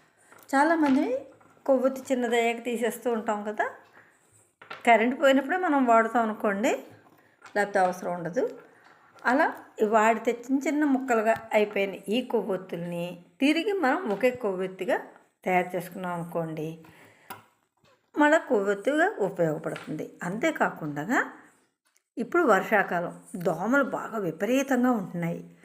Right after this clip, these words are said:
ఈ దోమల వలన, ఆ, మలేరియా ఇలాంటి జ్వరాలు కూడా వచ్చే అవకాశాలు ఉంటాయి.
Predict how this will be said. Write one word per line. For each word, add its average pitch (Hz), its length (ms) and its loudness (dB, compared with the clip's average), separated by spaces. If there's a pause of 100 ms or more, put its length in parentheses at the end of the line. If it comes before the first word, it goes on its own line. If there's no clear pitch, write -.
(260)
ఈ 202 60 2
దోమల 196 420 0
వలన, 240 500 0 (520)
ఆ, 196 320 -4
మలేరియా 208 640 2 (800)
ఇలాంటి 196 260 0
జ్వరాలు 180 380 0
కూడా 185 320 -4 (140)
వచ్చే 170 240 -4
అవకాశాలు 170 500 -4
ఉంటాయి. 160 280 -12